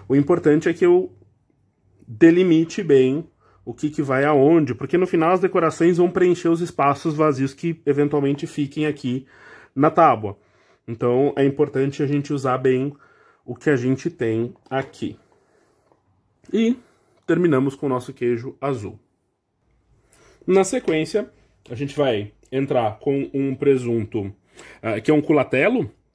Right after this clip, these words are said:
E nesse caso, quando eu tenho algo fatiado, a gente pode literalmente ir intercalando essas fatias, né, e colocando elas em sequência, ah,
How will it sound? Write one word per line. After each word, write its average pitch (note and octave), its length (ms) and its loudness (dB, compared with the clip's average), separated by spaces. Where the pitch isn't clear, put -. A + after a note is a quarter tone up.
E D3+ 60 -4
nesse G#3 260 0
caso, F3 400 0
quando C#3+ 160 -4
eu C#3 60 -4
tenho D3+ 180 0
algo C#3+ 220 0
fatiado, C#3 760 -2
a A2 60 -8
gente D3 160 -4
pode F3 280 -2
literalmente G3 680 -2
ir - 20 -2
intercalando G#3 640 -2
essas F3 240 -6
fatias, E3+ 560 -2
né, C3+ 160 0
e C#3 60 -2
colocando D3 420 -2
elas D3 220 0
em D3 80 -2
sequência, D3 720 -4
ah, B2+ 760 -2